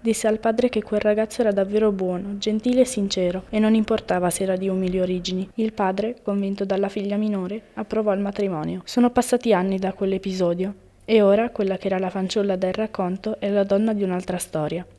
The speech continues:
Nonostante urla e schiamazzi ora caratterizzino la sua vita, riesce sempre e comunque a uscire con un buon libro sotto braccio per raggiungere il salice vicino al laghetto e prendersi del tempo per se stessa.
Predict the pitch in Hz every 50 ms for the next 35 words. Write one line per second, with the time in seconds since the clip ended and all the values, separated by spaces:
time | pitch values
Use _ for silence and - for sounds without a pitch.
0 | - - - - - 233 226 220 220 220 214 - 233 220 214 208 226 220 226 226
1 | 226 247 240 233 - - - 220 208 190 202 202 - - - 233 214 202 190 202
2 | 196 - 220 196 190 190 - - 190 202 202 202 202 208 208 202 190 190 190 -
3 | - 202 196 196 190 196 190 - 208 214 - 202 202 214 202 - 220 214 - 226
4 | 226 240 233 240 240 - - 220 208 202 214 220 - - 247 233 220 208 - -
5 | 220 220 226 220 - 214 202 202 202 196 196 196 196 196 208 202 214 214 - -
6 | 202 202 - 196 190 175 160 156 156 - - - 196 190 202 190 - 202 196 196
7 | - 220 220 214 220 208 202 196 196 - 208 202 220 226 220 - 208 196 196 -
8 | 208 196 190 185 190 190 196 190 196 180 175 180 - - 226 220 - 226 202 -
9 | 202 196 202 202 196 - - 208 196 190 175 - 196 202 202 208 214 214 202 185
10 | - - 185 180 - - 151 151 - - - 175